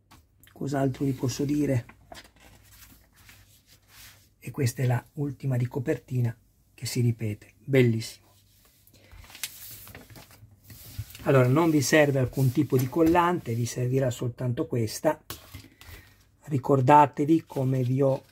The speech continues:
detto nel fascicolo precedente, questa è la leggenda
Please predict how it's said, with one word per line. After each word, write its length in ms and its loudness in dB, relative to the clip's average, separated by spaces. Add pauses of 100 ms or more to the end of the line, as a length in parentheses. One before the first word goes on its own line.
detto 640 0 (800)
nel 180 -4
fascicolo 600 -2
precedente, 760 0 (480)
questa 420 0
è 80 4
la 140 4
leggenda 800 4